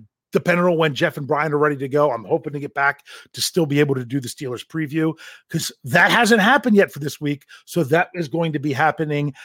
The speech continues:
later on today. I don't know if it's afternoon. I'm hoping it's more evening so that way I can be a part of it. And then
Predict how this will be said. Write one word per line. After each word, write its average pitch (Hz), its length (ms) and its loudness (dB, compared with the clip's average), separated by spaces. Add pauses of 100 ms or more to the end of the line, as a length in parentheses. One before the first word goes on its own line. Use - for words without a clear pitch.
(160)
later 156 440 4
on 143 380 6 (320)
today. 147 560 2 (260)
I 123 100 -6
don't 147 120 -2
know 147 140 0
if 143 100 -6
it's 127 100 -8
afternoon. 143 480 -2
I'm 127 140 -6
hoping 170 260 0
it's 151 160 -6
more 151 180 -2
evening 147 300 -4
so 143 140 -4
that 131 100 -2
way 123 120 -4
I 127 80 -4
can 127 120 -8
be 123 80 -6
a 120 60 -8
part 117 240 -12
of 92 100 -20
it. - 100 -20 (380)
And 160 180 4
then 214 340 6